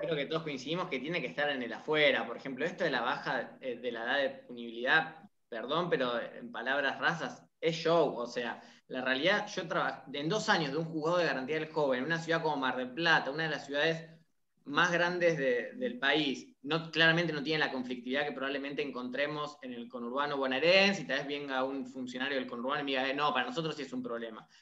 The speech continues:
Pero en nuestra ciudad, en dos años, creo, creo no equivocarme, que tuvimos homicidios de no punibles, y teniendo en cuenta que el primer año estuvimos el doble de turnos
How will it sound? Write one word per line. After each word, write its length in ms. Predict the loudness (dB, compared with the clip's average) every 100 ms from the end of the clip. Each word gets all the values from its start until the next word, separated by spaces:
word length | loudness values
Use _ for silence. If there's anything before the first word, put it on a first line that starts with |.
| _
Pero 160 | -4 -2
en 60 |
nuestra 280 | -4 -4 -4
ciudad, 440 | -2 4 6 6 4 -2
en 160 | -2
dos 340 | -2 -2 -6 0
años, 520 | 2 4 2 2 -2 -12 -18 _ _
creo, 360 | 0 0 -4 -12 -10 -6
creo 180 | -2
no 80 | -2
equivocarme, 680 | -2 0 0 2 2 2 0
que 300 | -2 -4 -10 _
tuvimos 360 | -2 0 0 -2
homicidios 600 | -4 -6 -6 -6 0 0 0
de 80 |
no 180 | -2 -2
punibles, 640 | 0 2 2 4 2 -2 -6
y 100 | -6
teniendo 300 | -2 0 0
en 60 |
cuenta 240 | 0 2 2
que 80 |
el 80 | 2
primer 280 | 0 0 2
año 160 | 2 2
estuvimos 420 | 0 0 0 -4
el 180 | -4 2
doble 240 | 4 6
de 120 | 4
turnos 480 | 2 0 0 -2 -2